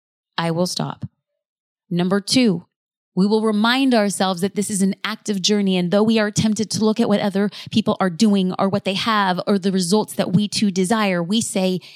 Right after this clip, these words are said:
"In our time, because if I do not quit, I cannot lose." That's a quote by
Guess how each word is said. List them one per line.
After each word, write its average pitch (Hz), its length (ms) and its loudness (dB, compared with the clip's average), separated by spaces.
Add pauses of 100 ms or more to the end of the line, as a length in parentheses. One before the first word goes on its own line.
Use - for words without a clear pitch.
"In 247 380 0
our 190 320 0
time, 185 560 -2 (260)
because 220 400 0
if 247 300 0 (100)
I 208 300 0
do 185 240 0
not 202 300 0
quit, 160 380 0 (300)
I 175 540 0
cannot 165 480 -2 (500)
lose." 180 640 0 (1300)
That's - 120 -2
a - 40 -10
quote - 200 -2
by 175 300 -2